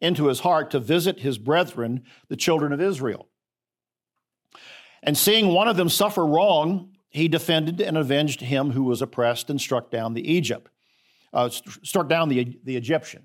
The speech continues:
That story's told back in, in Exodus. So he, he jumps to his, you know, he, he tells this story in forty-year increments, uh, here. "The next day he appeared to two of them as they were fighting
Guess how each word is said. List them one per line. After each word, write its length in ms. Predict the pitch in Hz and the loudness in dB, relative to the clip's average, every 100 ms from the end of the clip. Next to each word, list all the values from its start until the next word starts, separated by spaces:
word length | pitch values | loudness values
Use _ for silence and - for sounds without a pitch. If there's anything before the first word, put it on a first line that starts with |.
| _ | _
That 140 | 123 123 | -10 -8
story's 360 | - 131 127 | -4 -4 -4
told 240 | 135 135 117 | -2 0 2
back 220 | 117 113 | 0 0
in, 140 | 113 - | -4 -6
in 160 | - 117 | -4 -2
Exodus. 500 | 120 - 143 160 - _ - _ | -2 -2 -2 -2 -10 _ -20 _
So 100 | 131 | -8
he, 100 | 139 | -6
he 120 | 139 | -6
jumps 340 | 127 180 175 | -2 -2 -4
to 100 | - | -4
his, 200 | 151 135 - _ | -4 -4 -10 _
you 80 | 135 | -6
know, 220 | 123 113 - _ _ | -6 -8 -20 _ _
he, 120 | 156 | -10
he 140 | 147 151 | -8 -6
tells 340 | 202 220 175 | 0 0 0
this 120 | 175 | -2
story 300 | - 185 175 | -2 -2 0
in 140 | 147 127 _ | -2 -6 _
forty-year 600 | 185 175 165 143 147 139 - | -2 0 0 -2 -2 -4 -6
increments, 720 | 131 120 - - _ - - _ - - _ | -12 -12 -16 -20 _ -18 -18 _ -20 -20 _
uh, 140 | 69 | -8
here. 440 | - - 131 104 - _ - - _ | -8 -2 0 0 -8 _ -20 -20 _
"The 60 | 110 | -2
next 200 | 151 - | -2 2
day 160 | 165 156 | 2 4
he 120 | 151 | 2
appeared 420 | 151 175 175 139 | 2 2 2 0
to 80 | 131 | -6
two 260 | - 180 | 0 2
of 60 | 170 | 4
them 160 | 170 151 | 2 0
as 100 | 123 | 0
they 140 | 156 | 0
were 120 | 160 | 0
fighting 540 | - 139 131 143 156 | 0 0 2 0 -4